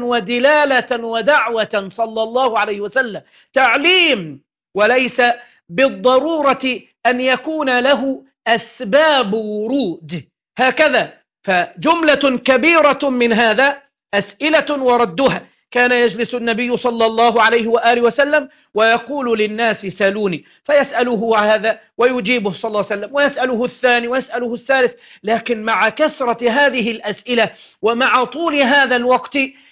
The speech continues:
كان الصحابة يسألون أسئلة خارجة عن المقصود،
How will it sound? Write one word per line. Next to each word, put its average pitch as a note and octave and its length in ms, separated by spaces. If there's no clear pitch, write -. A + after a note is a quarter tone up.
كان B3 460
الصحابة A3 920
يسألون A3+ 800
أسئلة A3+ 920
خارجة A#3 680
عن A3+ 320
المقصود، F#3 720